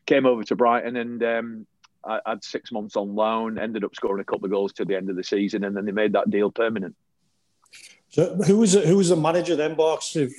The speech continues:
Speaker 2: 'cause my memory's shocking as well. Um, uh, who would, who would the manager that signed you then?
Speaker 1: Uh, it was Steve Gritt, actually, who,
Speaker 2: Oh, right,
Speaker 1: um,
Speaker 2: okay.
Speaker 1: was
Speaker 2: Yeah,
Speaker 1: a,
Speaker 2: yeah.
Speaker 1: was a genuinely, i-, in fairness, I, I could argue that, um,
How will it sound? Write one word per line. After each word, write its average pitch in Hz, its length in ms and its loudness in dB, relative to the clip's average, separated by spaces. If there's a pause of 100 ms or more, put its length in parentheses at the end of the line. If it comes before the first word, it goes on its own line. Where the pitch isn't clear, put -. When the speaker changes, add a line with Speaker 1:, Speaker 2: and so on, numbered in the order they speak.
(440)
Speaker 2:
'cause 127 120 2
my 147 220 6
memory's 127 340 2
shocking 123 320 -4
as 110 120 -10
well. 123 280 -4
Um, 131 320 -6
uh, 135 300 -4
who 160 160 -2
would, 160 240 0
who 165 160 2
would 170 160 0
the 156 80 -2
manager 151 400 -4
that 143 240 0
signed 143 400 -2
you 151 100 -4
then? 151 300 -6 (640)
Speaker 1:
Uh, 175 200 4
it 156 140 4
was - 100 -4
Steve 180 300 0
Gritt, 165 220 2
actually, 110 560 -4
who, 127 400 2
Speaker 2:
Oh, 170 80 -2
right, 151 260 2
Speaker 1:
um, 143 140 2
Speaker 2:
okay. 139 280 -2
Speaker 1:
was 139 200 2
Speaker 2:
Yeah, 135 140 6
Speaker 1:
a, 127 40 0
Speaker 2:
yeah. 131 60 -4
Speaker 1:
was 131 200 2
a 143 60 4
genuinely, 147 640 0
i-, 143 160 -2
in 139 140 -6
fairness, 160 400 0
I, 123 100 0
I 120 160 -4
could 120 220 -6
argue 127 360 -2
that, - 280 -8
um, 104 360 -4